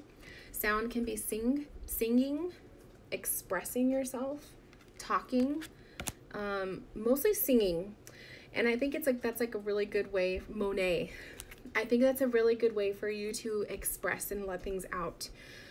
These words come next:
um, especially when you're frustrated. Singing is a big one for you, I feel. Um, and talking, communicating. So maybe, like, meeting up with that one friend that you can just have, like, that chat and laugh. I feel like the sound, that's what that's,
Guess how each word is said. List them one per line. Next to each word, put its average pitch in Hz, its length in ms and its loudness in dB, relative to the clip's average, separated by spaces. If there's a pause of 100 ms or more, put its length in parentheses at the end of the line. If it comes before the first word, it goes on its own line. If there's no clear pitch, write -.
(200)
um, 196 380 -4
especially 208 380 -2
when 277 140 4
you're 247 80 2
frustrated. 156 680 -4
Singing 214 380 -4
is 180 100 -4
a 180 60 -2
big 185 260 -2
one 208 220 -2
for 262 120 -2
you, 262 200 4
I 269 100 2
feel. 294 360 -2 (600)
Um, 180 720 -4 (200)
and 185 180 -6
talking, 240 480 2
communicating. 214 720 0
So 247 140 2
maybe, 196 300 -2
like, 180 320 -2 (680)
meeting 208 340 0
up 190 140 -4
with 202 120 -6
that 175 140 -2
one 196 160 -2
friend 202 360 -6
that 196 120 -4
you 196 140 -8
can 202 220 -6
just 185 180 -4
have, 196 180 0
like, 190 160 -2
that - 140 -8
chat 190 380 -2
and 180 180 -6
laugh. 180 520 -2 (560)
I - 40 -2
feel 214 220 -2
like 202 200 -2
the - 80 -12
sound, 190 460 -4
that's - 200 -8
what - 100 -12
that's, - 180 -8